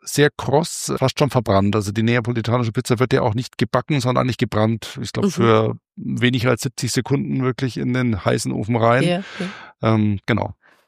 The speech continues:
Speaker 2: Okay, kannst du selber auch gut kochen? Hast du dir da was angeeignet, auch in Italien? Oder konntest du schon vorher?
Speaker 1: Ich koche viel, aber nicht jetzt nach Rezeptbuch, sondern so, was da ist und ich, ich bemühe
Speaker 2: <laughs>
Speaker 1: mich.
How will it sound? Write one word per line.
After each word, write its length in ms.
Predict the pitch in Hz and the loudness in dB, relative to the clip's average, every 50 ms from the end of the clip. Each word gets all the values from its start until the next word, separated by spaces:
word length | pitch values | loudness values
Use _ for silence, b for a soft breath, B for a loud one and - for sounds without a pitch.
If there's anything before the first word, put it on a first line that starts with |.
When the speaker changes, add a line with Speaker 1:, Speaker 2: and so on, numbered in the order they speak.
| b b - | b b -2
Speaker 2:
Okay, 320 | 165 165 - - 175 156 | -2 -2 -2 -2 -2 -2
kannst 220 | - 196 175 - - | 0 0 0 0 2
du 40 | 185 | 2
selber 320 | - 185 147 143 160 175 | 4 4 4 4 4 2
auch 140 | 180 - - | 2 0 -4
gut 140 | - 180 - | -8 -8 -6
kochen? 340 | - - 165 - - 208 240 - | -4 -4 -4 -2 -2 -4 -4 -4
Hast 160 | - 165 - - | -6 -8 -6 -4
du 40 | |
dir 100 | 170 180 | -2 0
da 100 | 170 175 | 0 2
was 140 | 165 185 - | 0 0 -2
angeeignet, 600 | - 156 156 151 175 - - - - 170 185 185 - | 0 0 0 2 2 0 0 -2 -2 -4 -4 -4 -4
auch 100 | 165 - | -4 -4
in 100 | 185 175 | -4 -4
Italien? 460 | 175 - - 160 165 156 170 196 226 - _ _ _ - | -4 -4 -2 -2 0 0 0 -2 -4 -6 _ _ _ -2
Oder 140 | - 170 165 | -2 -2 0
konntest 340 | - - 156 151 - - - | 0 -2 -4 -2 -4 -4 -4
du 40 | - | -4
schon 60 | 156 | -4
vorher? 360 | - - - 131 147 147 165 _ _ _ _ _ - | -2 -2 -2 -2 -2 -4 -8 _ _ _ _ _ -6
Speaker 1:
Ich 220 | 180 151 - - - | -4 -4 -4 -6 -10
koche 360 | - - - 165 170 - 156 139 | -6 -2 0 0 2 2 0 -2
viel, 360 | - - 160 170 196 202 180 | -2 -2 0 2 4 4 4
aber 240 | 147 147 139 143 143 | 4 4 4 4 4
nicht 280 | 139 143 151 - - - | 2 2 -2 -2 -2 -4
jetzt 180 | 143 - - | -4 -2 0
nach 420 | 131 131 131 113 - - - - - _ _ _ - | 2 2 2 2 -2 -6 -12 -16 -20 _ _ _ -10
Rezeptbuch, 680 | - 110 117 - - 135 117 _ - 147 139 135 120 - | -4 -4 -2 0 2 0 0 _ -4 -4 -4 -4 -4 -4
sondern 380 | - 123 120 113 117 113 110 | 0 0 2 2 2 2 2
so, 360 | 98 107 107 104 98 95 95 92 98 107 113 107 101 - _ _ _ _ _ _ _ _ | 0 0 0 0 0 0 -2 -4 -4 -6 -8 -10 -12 -18 _ _ _ _ _ _ _ _
was 440 | _ - - 123 131 127 - - - - | _ -10 -4 0 0 0 0 -2 -4 0
da 300 | 123 113 107 131 156 156 | 2 2 4 4 2 2
ist 200 | 156 151 - - | 0 -2 -2 -4
und 200 | 139 127 113 110 | -4 -4 -4 -4
ich, 180 | 107 - - | -6 -6 -8
ich 200 | 123 147 - - | -8 -8 -6 -2
bemühe 360 | - 143 143 143 151 156 151 135 | 0 2 4 4 6 6 6 4
Speaker 2:
<laughs> 0 | |
Speaker 1:
mich. 420 | 117 107 104 95 - - - - | 4 2 2 0 -4 -10 -12 -12